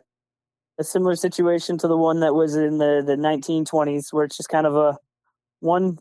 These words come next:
one per lifetime. Uh, I think I've, I think I've done my, done my time, and, uh, would really prefer not to have to do one of these again.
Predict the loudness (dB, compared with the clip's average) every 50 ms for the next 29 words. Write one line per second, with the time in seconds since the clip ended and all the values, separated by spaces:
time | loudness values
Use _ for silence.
0 | _ _ -2 0 0 0 2 2 2 2 2 2 2 2 2 2 0 0 -4 -6
1 | -10 -14 _ _ _ -4 -2 0 2 2 0 0 0 0 0 -2 -2 -2 -4 -2
2 | 0 0 0 0 0 0 0 2 2 2 2 2 2 2 0 0 0 0 0 0
3 | 0 0 0 0 2 0 0 -4 -6 _ _ _ _ _ _ _ _ _ _ _
4 | _ _ _ _ _ _ _ _ -4 -2 0 2 2 2 2 2 0 -2 -4 -2
5 | -2 -2 0 0 0 0 0 -2 -4 -2 -2 0 0 0 0 0 -2 -2 -2 -2
6 | -2 0 0 0 0 0 -2 -2 -2 0 -2 -2 -2 -6